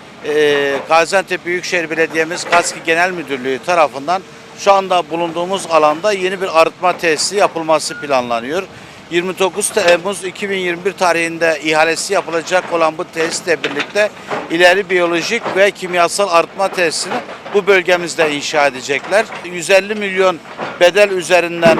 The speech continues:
e, ça-, yapılması planlanan bu arıtma istasyonu ile birlikte, e, hem Nizip çayımızın kirliliği hem de Nizip ilçemizdeki evsel atıkların ve sanayi atıklarının tamamının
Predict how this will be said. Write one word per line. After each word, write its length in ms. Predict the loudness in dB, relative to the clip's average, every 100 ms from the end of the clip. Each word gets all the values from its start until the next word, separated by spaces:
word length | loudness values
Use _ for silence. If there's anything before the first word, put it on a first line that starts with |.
| 2
e, 360 | 4 4 4 2
ça-, 300 | 0 0 4
yapılması 560 | 2 2 0 0 0 -4
planlanan 680 | -2 2 2 4 2 0 -6 -10 -10 0
bu 80 | 6
arıtma 400 | 6 6 0 0
istasyonu 580 | 0 0 0 0 -2 -4
ile 260 | -2 0 0
birlikte, 380 | -4 -6 0
e, 180 | 4 6
hem 180 | 6 4
Nizip 260 | 0 -6 -2
çayımızın 520 | 2 2 0 -6 -6
kirliliği 640 | -4 -4 0 2 4 2 0 -16 -14 2
hem 240 | 2 4
de 180 | 4 2 2
Nizip 240 | -6 -4
ilçemizdeki 720 | -4 2 2 2 0 -2 0
evsel 480 | 0 2 2 2 2
atıkların 680 | 2 2 -4 4 4 4 -4 -18 -8 2
ve 100 | 2
sanayi 360 | 4 4 6
atıklarının 600 | 4 2 -2 4 4 4 -6
tamamının 640 | -2 4 4 4 2